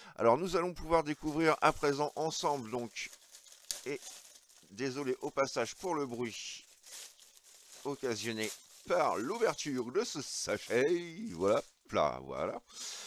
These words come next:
Alors on va commencer tout de suite donc par le fascicule. Je retire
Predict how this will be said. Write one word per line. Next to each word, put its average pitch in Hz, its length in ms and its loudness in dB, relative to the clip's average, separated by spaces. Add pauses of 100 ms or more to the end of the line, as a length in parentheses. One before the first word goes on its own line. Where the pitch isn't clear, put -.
(460)
Alors 110 300 -4
on 123 80 -2
va 135 140 -2
commencer 120 460 -6
tout - 140 -14
de - 40 -16
suite 180 240 -10
donc 165 280 -6 (600)
par 165 360 2
le 156 380 4 (600)
fascicule. 110 720 -4 (420)
Je 98 220 -8
retire 117 580 -2